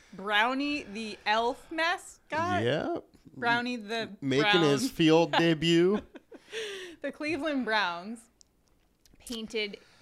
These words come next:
Speaker 1: the <laughs> Brownie, <laughs> the, I can't even keep a straight face.
Speaker 2: Kinda looks like there's a
Speaker 1: Brownie
Speaker 2: big
Speaker 1: the
Speaker 2: brown
Speaker 1: elf.
Speaker 2: on the middle of the field.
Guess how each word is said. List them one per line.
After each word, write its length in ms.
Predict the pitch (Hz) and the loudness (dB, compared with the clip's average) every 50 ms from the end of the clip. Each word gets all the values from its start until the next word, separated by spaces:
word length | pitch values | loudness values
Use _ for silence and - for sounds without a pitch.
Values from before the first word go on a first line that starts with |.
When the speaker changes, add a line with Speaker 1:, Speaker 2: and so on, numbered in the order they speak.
| 196 196 | -16 -14
Speaker 1:
the 360 | 196 196 202 247 240 240 - - - _ _ _ _ _ _ | -14 -12 -12 -10 -10 -10 -12 -12 -18 _ _ _ _ _ _
<laughs> 400 | _ _ _ - - _ _ - | _ _ _ -20 -20 _ _ -8
Brownie, 560 | 196 240 254 254 277 285 285 294 294 359 - | 2 4 6 6 6 6 2 0 -4 -4 -4
<laughs> 20 | - | -4
the, 140 | - 254 - 359 262 | -6 -4 -2 -4 -4
I 60 | 262 | -4
can't 280 | 269 - 247 226 214 | -6 -8 -8 -8 -8
even 160 | 202 208 208 247 | -8 -10 -10 -12
keep 220 | 240 - 240 202 | -12 -12 -12 -14
a 40 | 226 | -14
straight 420 | - - - 254 - 285 226 - - | -14 -12 -12 -10 -10 -10 -12 -14 -18
face. 320 | _ 180 180 175 170 - | _ -16 -16 -16 -14 -8
Speaker 2:
Kinda 220 | - - 156 139 139 | 2 4 6 6 8
looks 260 | 135 143 139 - - | 8 6 6 6 6
like 120 | 135 127 254 | 4 6 8
there's 140 | 262 277 285 | 8 8 8
a 100 | 294 143 | 8 6
Speaker 1:
Brownie 60 | - | 6
Speaker 2:
big 140 | - 135 131 277 | 6 4 4 2
Speaker 1:
the 40 | - | 2
Speaker 2:
brown 580 | - 135 131 131 135 143 143 135 127 127 131 123 | 4 6 8 8 8 8 8 6 4 2 -2 -4
Speaker 1:
elf. 40 | - | -2
Speaker 2:
on 160 | 139 135 131 | -2 0 0
the 60 | 127 131 | 2 2
middle 260 | 131 135 131 127 127 | 2 4 4 4 2
of 60 | 113 | 2
the 80 | 123 127 | 0 -4
field. 400 | - 147 147 143 139 139 135 | -2 -2 -2 0 -2 -2 -4